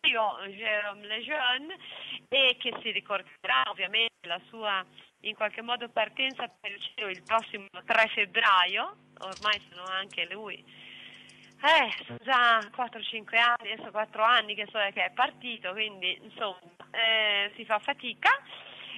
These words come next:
Ehm, e dicevo proprio questo, il povero, più povero fra i poveri è chi non ha voce, continuava, perché pre-, si fermano solo, no? Il più povero fra i poveri,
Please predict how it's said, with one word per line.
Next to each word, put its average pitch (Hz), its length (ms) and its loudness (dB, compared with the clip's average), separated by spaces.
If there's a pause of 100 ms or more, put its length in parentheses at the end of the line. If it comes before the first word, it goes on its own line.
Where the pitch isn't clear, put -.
(180)
Ehm, 247 1000 2
e - 340 -8
dicevo 403 400 -8
proprio 370 300 0
questo, 214 640 -2 (180)
il 262 160 -8
povero, 494 400 4
più - 200 -10
povero 440 340 2
fra 254 100 0
i 240 60 2
poveri 185 300 -2
è 294 140 0
chi 392 160 -4
non 359 180 -2
ha 226 60 2
voce, 208 600 -2 (160)
continuava, 196 800 4
perché - 360 -2
pre-, 254 220 2 (100)
si 302 80 -4
fermano 277 440 -2
solo, 175 460 -10
no? 233 140 2 (140)
Il 262 120 -12
più - 120 -4
povero 214 360 2
fra 202 160 0
i 190 60 -2
poveri, 160 520 -2